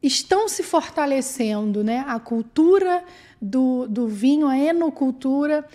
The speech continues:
com a gastronomia. E aqui em Teresópolis, quando a gente fala da gastronomia, principalmente no frio, né? As pessoas querem logo abrir uma garrafa de vinho,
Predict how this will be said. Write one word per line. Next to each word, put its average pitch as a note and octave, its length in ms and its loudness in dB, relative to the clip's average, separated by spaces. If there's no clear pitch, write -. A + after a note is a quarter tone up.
com D#4 280 2
a D#4+ 60 0
gastronomia. C4 920 -2
E D4+ 200 -4
aqui D#4+ 320 -6
em B3+ 120 0
Teresópolis, B3+ 760 -4
quando C4+ 240 -4
a C4 40 -2
gente A#3+ 680 -4
fala A#3+ 340 -2
da A3+ 140 -2
gastronomia, A3+ 640 -2
principalmente C4 600 -2
no B3 80 2
frio, C4+ 520 0
né? C4 320 2
As A#3 120 -8
pessoas B3 340 -6
querem B3 300 -2
logo B3 220 0
abrir B3+ 200 0
uma B3+ 140 2
garrafa A3+ 400 -4
de G#3+ 100 -6
vinho, A3+ 920 0